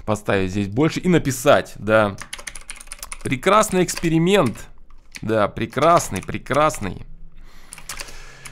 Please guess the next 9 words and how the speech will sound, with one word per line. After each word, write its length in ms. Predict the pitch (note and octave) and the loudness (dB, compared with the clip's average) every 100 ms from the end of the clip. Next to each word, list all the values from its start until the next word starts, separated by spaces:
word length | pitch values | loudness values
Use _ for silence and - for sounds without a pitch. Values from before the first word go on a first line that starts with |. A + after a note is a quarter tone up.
| - - - | -16 -16 0
эксперимент, 1040 | G3+ G#3 - - F#3 E3+ E3+ E3 A#2 - - - - - - - - - - - | 0 0 -2 0 4 6 6 6 4 -2 -8 -8 -16 -16 -12 -12 -12 -14 -16 -2
но 1000 | A2+ C#3 F3+ G#3 A3 A3+ A3 A3 G#3+ G#3+ | 2 6 6 4 4 4 4 4 4 4
с 180 | G3 - | 2 0
не 240 | F3 E3+ | 6 8
лучшей 840 | E3 D#3 D#3+ D#3 - C3+ C3+ C3+ B2+ | 8 8 6 4 2 4 6 6 6
реализацией. 1300 | B2+ A2+ A2 A2+ G#2 G2+ G2 - G2 F#2 F#2 F2+ F2 F#2 - - - - - - - - - - - - - - | 6 6 6 4 4 4 4 0 -2 0 0 -2 -6 -10 -16 -18 -18 -14 -14 -14 -16 -16 -18 -16 -16 -14 -12 -2
Музыкальные 920 | A2+ C#3+ D3 C#3+ G3+ G3+ G3 F#3+ F#3 | 4 6 6 6 6 8 10 10 8
задумки, 920 | D#3+ E3 D3+ B2+ B2 A2+ G#2 A2 G2+ G2+ | 8 8 6 8 8 6 2 0 0 2
да. 480 | G2+ G2+ F#2+ F#2 | 2 4 4 2